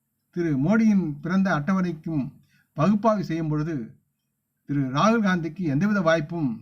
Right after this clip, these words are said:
இல்லை என்பதே உண்மை. ஆகவே, அரசியலில் திரு மோடி காந்தி, திரு நரே-, நரேந்திர மோடி அவர்கள் இருக்கும் வரை, ராகுல் காந்தியால் அவரை எதிர்த்து போட்டியிட்டு பிரதமராக ஆகக்கூடிய வாய்ப்பு இல்லை என்பது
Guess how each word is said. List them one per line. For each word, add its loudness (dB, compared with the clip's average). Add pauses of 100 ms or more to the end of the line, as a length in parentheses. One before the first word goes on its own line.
இல்லை 2
என்பதே -2
உண்மை. -4 (400)
ஆகவே, 0
அரசியலில் -2
திரு -4
மோடி 4
காந்தி, 0 (580)
திரு 2
நரே-, 2
நரேந்திர 4
மோடி 4
அவர்கள் 0
இருக்கும் 2
வரை, 2 (420)
ராகுல் 2
காந்தியால் 2 (160)
அவரை -2
எதிர்த்து 0
போட்டியிட்டு -2
பிரதமராக 0
ஆகக்கூடிய -2
வாய்ப்பு -2
இல்லை 0
என்பது -4